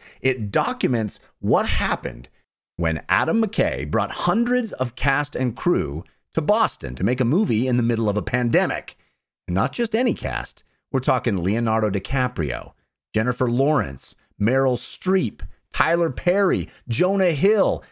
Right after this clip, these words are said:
Timothée Chalamet, Cate Blanchett, Rob Morgan, Kid Cudi, and Ariana Grande. By day, they were making a satire about societal collapse.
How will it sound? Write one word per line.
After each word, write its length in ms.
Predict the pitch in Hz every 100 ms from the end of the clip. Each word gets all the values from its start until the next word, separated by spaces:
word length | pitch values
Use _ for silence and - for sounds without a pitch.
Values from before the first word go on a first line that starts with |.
| _
Timothée 500 | - 208 196 - 196
Chalamet, 880 | 190 - 208 196 220 196 151 90 69 - _
Cate 260 | - 214 202
Blanchett, 720 | 208 220 220 - 262 269 - - -
Rob 400 | 147 202 226 240
Morgan, 680 | 226 247 277 277 202 123 95 -
Kid 320 | - 277 220 202
Cudi, 520 | - 269 277 160 120 - -
and 300 | 139 135 - -
Ariana 760 | 156 170 180 160 135 139 135
Grande. 680 | 98 92 71 58 - - - _ _ _ _ _ _
By 240 | 80 76 90
day, 440 | 107 - 143 214
they 120 | 180
were 140 | 127 120
making 280 | 127 123
a 60 | 101
satire 680 | - - 156 - 104 101 113
about 260 | 98 95
societal 640 | - 110 - 117 117 110 107
collapse. 800 | - 131 185 185 71 - -